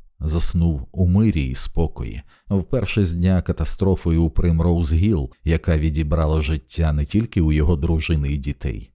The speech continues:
але й таке враження у нього самого. Спав міцно і глибоко. А коли і прокинувся, на дворі вже світало, і крізь відчинене вікно до кімнати лилося бліде світло нового дня.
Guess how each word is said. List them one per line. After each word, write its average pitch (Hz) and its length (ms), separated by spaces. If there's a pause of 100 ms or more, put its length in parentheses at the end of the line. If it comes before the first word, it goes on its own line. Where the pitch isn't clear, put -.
але 98 260
й 87 40
таке 87 280
враження 80 520
у 80 120
нього 76 300
самого. - 600 (1300)
Спав 80 520
міцно 98 500
і 80 120
глибоко. 67 760 (600)
А 135 100
коли 143 300
і 131 40
прокинувся, 127 680
на 92 100
дворі 92 300
вже 76 220
світало, 110 640
і 120 180
крізь 139 340
відчинене 131 640
вікно 107 400
до 85 120
кімнати 80 520
лилося 73 500
бліде 69 400
світло 82 500
нового 62 400
дня. - 380